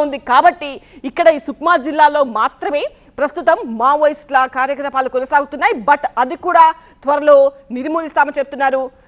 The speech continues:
రెండు వేల ఇరవై ఆరు మార్చి కల్లా పూర్తిగా మావోయిస్టు ఫ్రీ జోన్గా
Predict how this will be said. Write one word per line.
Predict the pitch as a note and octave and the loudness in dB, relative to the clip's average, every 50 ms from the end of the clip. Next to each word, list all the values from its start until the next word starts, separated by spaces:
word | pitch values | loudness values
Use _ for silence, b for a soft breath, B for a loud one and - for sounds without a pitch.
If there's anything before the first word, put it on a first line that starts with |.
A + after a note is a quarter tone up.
| _ - | _ -6
రెండు | - B3+ C#4 D4 | -4 -4 -2 -2
వేల | C#4+ C#4+ | -2 0
ఇరవై | C#4+ C#4+ C4 C4+ C4+ C#4 | -2 -2 -2 0 2 2
ఆరు | C4 C4 | 2 2
మార్చి | C4 A#3+ A#3+ B3 C4+ D4+ C#4+ - - | 0 -2 -2 0 0 0 -2 -4 -12
కల్లా | - C4+ C4 C4 C4 B3 B3+ | -10 -8 -4 0 0 0 0
పూర్తిగా | B3 - - C#4+ E4 F#4 - - F#4 E4+ D#4 D#4 C#4 | -2 -4 -8 -8 -6 -6 -6 -8 -4 -2 0 0 0
మావోయిస్టు | C4 B3+ B3 C4 D4 D#4 D#4 D#4 D4 D4+ D4+ | 0 -2 -4 -4 -2 -2 -2 -2 -4 -6 -14
ఫ్రీ | C#4 - C#4 C4+ | -14 -12 -14 -12
జోన్గా | B3+ A3+ C#4 C4 C4 C#4 | -10 -8 -6 -4 0 -2